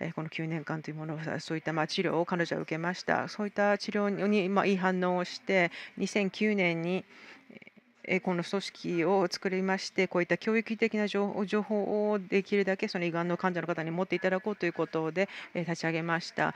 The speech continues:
こう、そういうことをモチベーションにして、彼女は、えー、生きておりました。こういった治療が、えー、もう三十年も認可されなかったといったものもありましたので、えー、そういった、えー、ものをもっと進めるために、えー、すごく国レベルでできるだけ資金を集めようとしました。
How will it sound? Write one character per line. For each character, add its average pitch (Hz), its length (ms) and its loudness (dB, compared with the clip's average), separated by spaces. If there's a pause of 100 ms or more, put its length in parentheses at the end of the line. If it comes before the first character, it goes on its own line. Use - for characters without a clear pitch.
(280)
こ 190 60 -6
う、 - 0 -
そ 196 160 -2
う - 20 -4
い - 0 -
う - 40 -6
こ 196 120 -4
と 196 80 2
を 180 60 4
モ 175 120 0
チ 202 140 -4
ベ 190 120 -2
ー - 20 -4
シ 208 140 -4
ョ - 20 -2
ン 202 60 -2
に 202 40 -4
し - 100 -8
て、 233 140 4
彼 180 180 0
女 165 120 -2
は、 160 80 2
え 151 580 0
ー、 - 200 -6
生 170 80 -2
き - 40 -14
て 170 100 -4
お 160 80 -2
り 165 120 -4
ま 170 120 -4
し - 120 -8
た。 - 160 -2 (180)
こ - 80 -4
う 170 60 2
い - 20 -2
っ - 40 -6
た 160 140 -2
治 - 200 -2
療 170 260 -2
が、 202 260 0 (360)
え 165 160 0
ー、 160 100 -6
も 156 60 -2
う 156 40 -4
三 196 200 4
十 220 100 2
年 185 140 4
も 156 80 -4
認 160 340 0
可 170 120 0
さ - 120 -4
れ 175 80 -2
な 214 80 2
か 202 120 2
っ - 40 -2
た 156 140 2
と 160 100 -2
い 165 60 0
っ - 20 -6
た 156 160 0
も 160 120 -2
の 165 80 -2
も 156 180 -2
あ 160 40 2
り 170 60 0
ま 208 160 2
し - 60 -10
た 175 120 0
の 160 160 -4
で、 165 160 2 (280)
え 175 60 0
ー、 - 20 0
そ 170 140 -2
う 170 40 2
い 170 40 -2
っ - 20 -6
た、 165 260 0 (240)
え 160 200 -2
ー、 156 40 -6
も 170 140 -2
の 160 180 -2
を 160 40 -2
も 170 100 2
っ - 40 -8
と 170 100 -6
進 202 260 -2
め 202 80 2
る 202 80 -2
た 226 100 -2
め 196 140 -4
に、 180 260 0
え 147 200 0
ー、 - 20 -8
す - 100 -4
ご 147 80 -4
く - 40 -20
国 196 220 2
レ 226 100 2
ベ 208 120 4
ル 180 80 4
で 185 380 2
で 165 160 -4
き 175 100 -2
る 165 40 0
だ 175 60 2
け 175 120 -4
資 - 120 -4
金 180 200 0
を 160 40 0
集 170 120 -4
め 160 100 -2
よ 160 80 -2
う - 20 -4
と 139 120 -2
し - 100 -6
ま - 160 -2
し - 80 -10
た。 - 180 -4